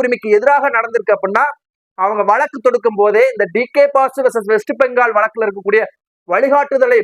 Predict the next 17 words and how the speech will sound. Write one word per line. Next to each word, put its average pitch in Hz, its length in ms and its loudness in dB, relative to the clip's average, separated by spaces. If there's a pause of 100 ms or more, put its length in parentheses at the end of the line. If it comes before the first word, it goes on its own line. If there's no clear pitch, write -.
மேற்கோள் 226 360 -2
காட்டி 202 260 0
தான் 294 120 -2 (480)
அவங்க 180 260 -4
வழக்கு 190 280 -2
தொடுப்பாங்க. 143 400 -4 (800)
ஒரு 165 100 -2 (120)
காவல்துறை 262 640 2
ஒருத்தரை 214 320 -2
கைது 240 260 -2
செய்ய 226 220 2
போகுது 202 300 2
அப்படின்னா, 165 320 -2 (880)
பிடிகட்டளை 277 640 0 (100)
இல்லாத, 269 380 2 (440)
இல்ல 226 100 0 (140)
பிடிகட்டளை 247 460 0